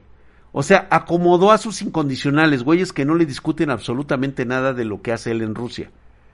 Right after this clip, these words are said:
Entonces, no creo que nadie le vaya a decir, "¿Sabes qué, güey? La neta no lo vayas a meter", o sea, no lo puede contradecir, porque lo único que van a hacer es convertirlo en una leyenda, güey. Lo van a convertir en un mártir.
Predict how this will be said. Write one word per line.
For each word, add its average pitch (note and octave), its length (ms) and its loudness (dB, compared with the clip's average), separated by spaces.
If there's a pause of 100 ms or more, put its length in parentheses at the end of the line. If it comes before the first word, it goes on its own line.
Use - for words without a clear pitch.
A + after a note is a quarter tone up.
(920)
Entonces, G3+ 480 4 (200)
no G3+ 480 6
creo B3 240 4
que G#3+ 160 2
nadie G#3 320 6
le F#3 100 6
vaya F#3 180 8
a F#3 40 10
decir, F3 220 2
"¿Sabes G3 260 0
qué, F#3+ 140 2
güey? G3 340 0 (120)
La C3+ 200 0
neta F3+ 240 0
no F3+ 120 2
lo E3 80 2
vayas D#3+ 260 2
a D3 40 -2
meter", C#3+ 380 0
o G#2+ 60 -8
sea, D3+ 140 0
no C#3+ 160 2
lo E3+ 140 2
puede E3 240 0
contradecir, A#2 720 -4 (680)
porque F3+ 280 4
lo G3 100 4
único A#3 260 -2
que F3 80 -2
van F#3+ 160 2
a G3 40 0
hacer G3 360 0
es F3 140 -4
convertirlo F3 640 0
en D3+ 140 2
una F3+ 180 2
leyenda, D3+ 500 2
güey. D#2+ 200 -10 (600)
Lo D#3+ 140 4
van G#3 140 8
a G#3+ 100 2
convertir F#3+ 460 4
en F#3+ 140 8
un G3 140 8
mártir. F#3+ 440 8